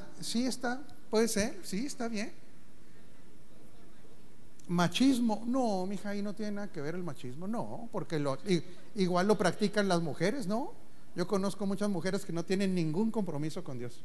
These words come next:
y no tiene nada que ver su, el viejo. Irresponsable, ok. ¿De dónde más viene eso? Anita, ¿quería decir algo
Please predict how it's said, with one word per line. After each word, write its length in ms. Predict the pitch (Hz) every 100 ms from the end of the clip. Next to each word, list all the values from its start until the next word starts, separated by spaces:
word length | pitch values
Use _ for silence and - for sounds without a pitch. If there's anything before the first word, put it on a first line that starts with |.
| -
y 60 | 147
no 180 | 151
tiene 180 | 165 175
nada 180 | 175 180
que 120 | 170
ver 180 | 131 139
su, 220 | 170 160 - - - - - -
el 160 | 143 123
viejo. 300 | 135 135 - - - - - - - - - - - - - - - - - - - -
Irresponsable, 1000 | 190 165 160 - 151 127 170 180 214 262
ok. 220 | 220 - 202 311 -
¿De 100 | 170
dónde 300 | 160 214 269
más 240 | 226 247
viene 280 | 208 220 233
eso? 140 | 214 196
Anita, 340 | 208 247 214
¿quería 220 | 196 190
decir 240 | 214 220 226
algo 240 | 226 254